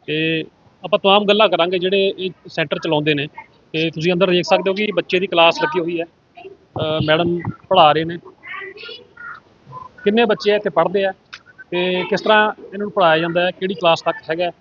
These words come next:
ਤਾਂ ਆਪਾਂ ਤਮਾਮ ਗੱਲਾਂ ਕਰਾਂਗੇ। ਉਸੇ ਤਰ੍ਹਾਂ ਕਲਾਸਰੂਮ ਬਣਾਇਆ ਗਿਆ, ਦੇਖੋ ਤੁਸੀਂ, ਬਲੈਕਬੋਰਡ ਵੀ ਨੇ ਤੇ ਬੱਚਿਆਂ ਕੋਲ ਬੁੱਕਸ ਵਗੈਰਾ ਦਾ ਕਿਸ ਤਰ੍ਹਾਂ, ਇਹਨਾਂ ਦਾ ਮੈਨੇਜ ਕਿਵੇਂ ਹੁੰਦਾ ਗਾ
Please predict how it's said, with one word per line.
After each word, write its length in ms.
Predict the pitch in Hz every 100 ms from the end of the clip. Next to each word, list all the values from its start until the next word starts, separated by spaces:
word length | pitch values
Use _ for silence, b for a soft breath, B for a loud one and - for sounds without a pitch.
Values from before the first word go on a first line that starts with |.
| _ _ _ -
ਤਾਂ 20 |
ਆਪਾਂ 140 | 202
ਤਮਾਮ 360 | 208 175 180 196
ਗੱਲਾਂ 240 | 190 180
ਕਰਾਂਗੇ। 360 | 165 143 135 131 -
ਉਸੇ 200 | 180 202
ਤਰ੍ਹਾਂ 160 | 185 196
ਕਲਾਸਰੂਮ 440 | 175 170 165 180
ਬਣਾਇਆ 260 | 175 156 151
ਗਿਆ, 100 | 151
ਦੇਖੋ 200 | 147 156
ਤੁਸੀਂ, 260 | 147 175 170 _ - 277
ਬਲੈਕਬੋਰਡ 500 | 151 160 165 170 180
ਵੀ 120 | 180
ਨੇ 160 | 180 185 - _ _ - -
ਤੇ 160 | 170
ਬੱਚਿਆਂ 340 | 165 170 180 170
ਕੋਲ 240 | 175 175
ਬੁੱਕਸ 320 | 151 160 151
ਵਗੈਰਾ 300 | 160 170 170
ਦਾ 100 | 170
ਕਿਸ 180 | 165 190
ਤਰ੍ਹਾਂ, 300 | 208 202 202 185
ਇਹਨਾਂ 160 | 190 196
ਦਾ 160 | 196
ਮੈਨੇਜ 340 | 180 170 185 185
ਕਿਵੇਂ 220 | 190 180
ਹੁੰਦਾ 260 | 170 165
ਗਾ 120 | 160